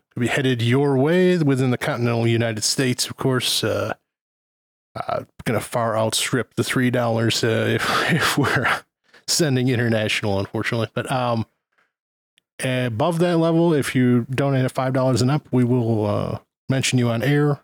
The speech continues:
and you can take part in, uh, various polls to decide episodes. Um,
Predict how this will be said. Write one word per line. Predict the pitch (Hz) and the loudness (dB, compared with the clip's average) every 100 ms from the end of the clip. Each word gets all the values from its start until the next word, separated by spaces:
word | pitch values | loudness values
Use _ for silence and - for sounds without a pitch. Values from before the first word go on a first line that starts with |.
| _ 117 | _ -4
and | 110 110 107 | 0 0 0
you | |
can | 117 | 0
take | - 117 - | -2 -4 -4
part | - 113 - - | -4 -4 -4 -4
in, | 123 110 107 107 | 0 0 0 0
uh, | 101 104 101 | -2 -2 -2
various | 113 110 104 - - | 0 0 0 -4 -6
polls | - 151 143 139 139 - | 0 2 2 2 0 -4
to | 113 | -4
decide | - 123 120 | -4 0 0
episodes. | 131 - - 147 139 - _ _ _ _ _ _ _ _ - | -2 -2 0 0 0 -4 _ _ _ _ _ _ _ _ -4
Um, | 127 123 123 120 120 | -2 0 0 0 -2